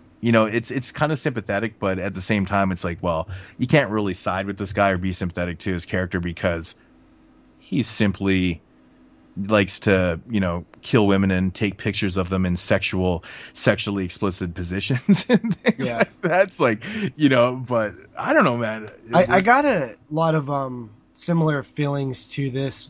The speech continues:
Speaker 2: when, that I did when I watched, uh, Angst.
Speaker 1: Yeah.
Speaker 2: Uh, which
Speaker 1: Yeah.
Speaker 2: was also released by Cult Epics.
Speaker 1: Mm-hmm.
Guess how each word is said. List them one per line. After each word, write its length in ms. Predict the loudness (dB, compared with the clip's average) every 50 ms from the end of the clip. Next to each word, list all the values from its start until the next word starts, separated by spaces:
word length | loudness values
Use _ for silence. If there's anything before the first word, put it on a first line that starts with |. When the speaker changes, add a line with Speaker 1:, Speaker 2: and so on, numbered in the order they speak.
| -10 -8
Speaker 2:
when, 200 | -6 -4 -4 -4
that 340 | -4 -6 -6 -8 -6 -6
I 80 | -4 -4
did 200 | -4 -6 -6 -4
when 120 | -6 -6
I 80 | -6 -6
watched, 400 | -6 -4 -4 -4 -4 -6 -4 -4
uh, 220 | -4 -4 -4 -6
Angst. 560 | -6 -4 -4 -4 -4 -6 -8 -8 -8 -8 -10 -14 _ _ _ -20 -20 _ _ _ _ _ _ _ _ _ _ _ _ _ _ -20 _ _ _ _
Speaker 1:
Yeah. 260 | 0 2 2 2 2 0 -6 -14 -20 _ _ _ -20 -20 -20 -20 _ -14 _
Speaker 2:
Uh, 160 | -4 -4 -2
which 200 | -2 -4 -6 -4
Speaker 1:
Yeah. 40 | -4
Speaker 2:
was 100 | 0 4
also 280 | 4 4 6 4 2 0
released 320 | -2 -4 -8 -12 -10 -10
by 100 | -10 -10
Cult 260 | -10 -8 -10 -10 -8
Epics. 580 | -10 -12 -14 -14 -16 -12 -12 -12 -12 -12 -14 -16 -20 _ _ _ _ _ _ _ _ _ _ -8
Speaker 1:
Mm-hmm. 340 | -6 -4 -2 0 0 -2